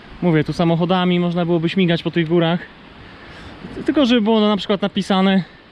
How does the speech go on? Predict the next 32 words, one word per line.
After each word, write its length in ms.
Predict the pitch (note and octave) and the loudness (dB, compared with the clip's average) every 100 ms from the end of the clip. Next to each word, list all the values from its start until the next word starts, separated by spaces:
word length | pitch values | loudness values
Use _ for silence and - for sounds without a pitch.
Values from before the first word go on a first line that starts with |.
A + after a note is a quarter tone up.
| - - - C3 | -20 -20 -8 0
"Wjazd 280 | F#3+ G3 | 0 2
tylko 260 | G3+ E3+ F3+ | -2 0 2
dla 140 | F3 | 2
pojazdów 420 | E3+ E3+ E3+ D#3 D#3 | 2 0 0 -2 -2
cztery 260 | - D#3+ | 0 2
na 100 | D#3 | 0
cztery", 460 | - E3+ D3 E3 F#3 | 0 0 2 0 0
tak 120 | F3 G#3 | -2 -2
jak 200 | G#3 - | -4 0
to 120 | G3+ | 0
jest 160 | F#3 | 2
w 40 | F#3 | 0
Ameryce 500 | F3+ E3 D#3+ - D#3+ | 2 2 0 0 -2
czy 120 | D#3 | 0
w 40 | |
Australii. 560 | D#3+ D3 E3 C#3+ C3+ F3 - - - - - - - | -2 0 0 0 0 -2 -6 -20 -20 -20 -20 -8 -2
Jeżeli 240 | D3+ E3+ | 2 2
jest 120 | E3+ | 2
trudniejszy 400 | F3 F3 F#3 G3 | 2 2 2 0
teren, 420 | F#3 F3 F3+ G#3+ F#3+ - - - - - - | 0 0 2 0 -2 -12 -20 -20 -20 -16 0
znak: 360 | F#3+ G#3+ - | 2 2 0
"Tylko 280 | - A3 G3+ | 0 0 2
dla 120 | F3+ | 2
pojazdów 340 | F3 E3+ D#3 - | 2 0 -2 -4
cztery 220 | E3+ D#3 | 0 0
na 100 | C3 | -2
cztery". 380 | - F3+ F3 F3+ - - - - - - | 0 2 2 0 -6 -20 -20 -20 -20 -6
Możecie 400 | D#3+ F3 E3+ D#3+ | -2 0 0 0
wjeżdżać. 360 | D3 C3+ A#2+ C3 | 0 0 -2 -2
Osobówki 420 | E3 F3 E3+ D#3+ | 0 0 -2 -2
nie 100 | D#3 | 0
wjeżdżają. 540 | C#3+ A#2 E3 E3+ F3 | 0 0 0 2 2